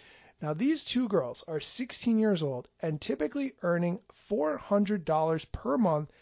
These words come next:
based on the items that they're selling. Since they've started this account in May twenty nineteen, they've sold over four hundred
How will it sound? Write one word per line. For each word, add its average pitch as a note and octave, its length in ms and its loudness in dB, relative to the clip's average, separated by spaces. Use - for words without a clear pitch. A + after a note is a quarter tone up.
based F3 320 4
on E3+ 100 6
the E3 120 0
items C#3 300 -4
that C3+ 120 -6
they're C#3+ 140 -4
selling. F#3+ 380 2
Since G#3 260 4
they've D#3 200 0
started A#3+ 340 4
this F#3+ 160 2
account E3+ 340 -2
in D3 160 0
May E3 220 2
twenty D3+ 260 -2
nineteen, D3 560 0
they've D3+ 220 -2
sold E3 400 2
over D#3 240 0
four C4 440 0
hundred A3 380 2